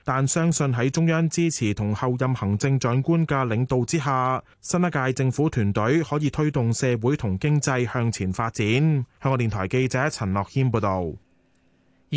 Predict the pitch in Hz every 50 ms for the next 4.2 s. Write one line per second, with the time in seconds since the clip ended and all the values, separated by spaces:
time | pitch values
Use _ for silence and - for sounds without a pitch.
0 | 147 156 - - 247 254 247 - 240 240 240 226 - 139 147 - 175 151 139 131
1 | - 135 131 - - 147 131 135 135 - 143 131 - - 131 - - 113 - -
2 | - 101 120 156 147 139 135 107 156 143 - 156 147 156 147 165 151 147 143 135
3 | - 127 110 113 113 - 120 98 90 90 110 101 90 80 - - 110 107 98 92
4 | 98 95 120